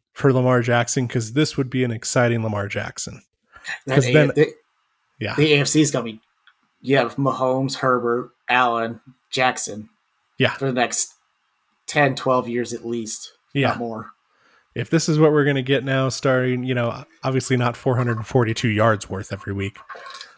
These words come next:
Speaker 1: but this level of passing, as far as proficiency,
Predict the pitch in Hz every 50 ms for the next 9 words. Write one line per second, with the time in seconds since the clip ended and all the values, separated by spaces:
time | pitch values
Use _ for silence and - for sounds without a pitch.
0 | _ _ - 131 131 - - - 143 139 127 - - - - - 143 131 120 131
1 | 135 135 143 131 117 113 - - - - 120 117 127 131 - - 170 175 185 202
2 | - - _ _ _ _ - - - - - - - 127 120 - - - 131 123
3 | 123 123 120 117 117 117 - - - - _ _ - 127 120 - 170 151 - -
4 | 131 123 - - 139 127 123 117 -